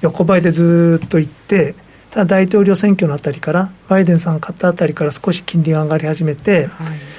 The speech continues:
Speaker 1: で、民主党がですね、えー、上院過半数取ったジョージア州の選挙で、もうそこから金利がボーンと上がって、ドル円が上がるっていうそういう動きになったのがこれまでのところなんですけども、
Speaker 2: うん。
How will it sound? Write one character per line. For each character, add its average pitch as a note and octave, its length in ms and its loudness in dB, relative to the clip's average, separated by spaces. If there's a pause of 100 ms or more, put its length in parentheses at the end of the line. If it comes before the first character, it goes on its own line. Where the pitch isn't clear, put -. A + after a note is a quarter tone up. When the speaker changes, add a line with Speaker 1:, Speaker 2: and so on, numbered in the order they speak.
(160)
Speaker 1:
で、 G#3 220 2 (100)
民 A#3 200 4
主 - 120 -4
党 B3 280 4
が B3 120 4
で E3+ 120 2
す - 140 -6
ね、 F3+ 300 2
え D3 260 2
ー、 - 20 -2
上 F3+ 240 4
院 G3 300 4
過 - 160 -6
半 C#4+ 240 -4
数 D#3 240 -4
取 E3+ 180 -4
っ - 40 -18
た D#3+ 160 0
ジ E3 120 2
ョ B3+ 60 2
ー C4 40 -2
ジ C4+ 100 0
ア C4 60 2
州 G#3+ 260 -2
の D3+ 160 0
選 B3 220 -2
挙 A3+ 160 -8
で、 B3+ 220 0 (460)
も F3 80 2
う E3+ 40 0
そ G#3+ 120 -4
こ C#4+ 100 -2
か D#4 80 0
ら C4 80 0
金 A#3 220 0
利 A#3 60 6
が F#3 60 2
ボ F#3+ 140 2
ー F#3+ 120 6
ン F#3 60 2
と F3 100 0
上 D#3 40 -2
が D#3 60 -2
っ E3 60 -6
て、 - 320 -2 (440)
ド F3 140 2
ル E3+ 100 4
円 D#3+ 100 4
が D#3+ 140 4
上 D3+ 80 0
が D#3 60 0
る G#3 80 2
っ A#3+ 40 0
て - 220 -6
い C3+ 200 -4
う - 40 -14 (480)
そ A3+ 200 0
う A#3+ 60 4
い A#3 680 4
う A3 40 4
動 A3+ 120 4
き A3+ 100 -6
に G#3 80 4
な F3+ 100 4
っ F3+ 60 -8
た F#3+ 120 0
の F3 100 4
が G#3 260 0 (220)
こ - 120 -6
れ E3 100 4
ま D#3 140 2
で C#3 100 -8
の A#2+ 80 -10
と - 100 -16
こ C#3+ 140 -8
ろ B2+ 60 -8
な A2+ 80 -10
ん A#2 40 -8
で - 80 -8
す F3+ 80 -10
け F3+ 60 -10
ど D3 100 -4
も、 E3 180 2
Speaker 2:
う - 40 -4
ん。 D#3+ 240 -12